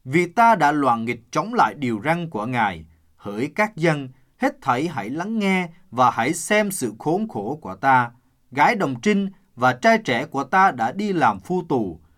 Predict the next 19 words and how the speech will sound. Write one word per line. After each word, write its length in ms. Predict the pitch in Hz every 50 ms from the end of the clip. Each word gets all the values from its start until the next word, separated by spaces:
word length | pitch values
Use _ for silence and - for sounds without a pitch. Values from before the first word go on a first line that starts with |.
| _ _ _
Ta 120 | - 214
đã 140 | 202 - 139
kêu 300 | - - 226 226 226 226
gọi 280 | 175 165 143 117 104 101
những 240 | 113 120 147 160 160
kẻ 240 | 131 107 107 127 -
yêu 180 | 220 202 196 185
mến 300 | 165 156 170 185 196 196
ta, 320 | 180 156 151 147 151 143 - _ _ _ _ -
nhưng 200 | 208 247 240 220
họ 220 | 165 139 120 104
đã 200 | 117 113 110 120
phản 400 | 123 - - 107 95 104 151 175
bội 200 | 147 110 87 64 -
ta. 300 | - 120 123 120 113 110 113 _ _ _ _ _ -
Các 140 | - 269 269 -
thầy 200 | - 165 147 143
tế 200 | 135 - 254 262
lễ 380 | 240 190 143 120 123 156 202